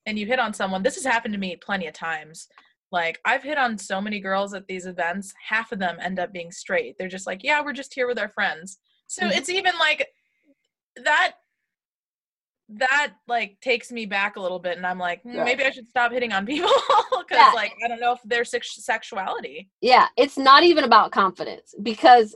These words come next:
Speaker 2: 'cause I
Speaker 1: Yeah.
Speaker 2: kept thinking that too when I was thinking about it. I was like, "Is it confidence? Is it, is it something that's been drilled into us?" And I was,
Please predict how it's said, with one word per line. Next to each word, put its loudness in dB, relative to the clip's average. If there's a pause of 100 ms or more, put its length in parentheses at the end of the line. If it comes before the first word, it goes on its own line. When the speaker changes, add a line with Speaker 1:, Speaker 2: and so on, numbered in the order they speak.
(140)
Speaker 2:
'cause 4
I 8
Speaker 1:
Yeah. -2
Speaker 2:
kept 6
thinking 0
that 0
too -8
when 0
I 4
was 0
thinking -8
about -2
it. -10
I 0
was 0
like, -6 (140)
"Is -2
it -4
confidence? -4 (480)
Is -2
it, -4 (1400)
is -6
it -2 (400)
something -2
that's 0
been 0
drilled -2
into -4
us?" -10 (240)
And 0
I 4
was, 2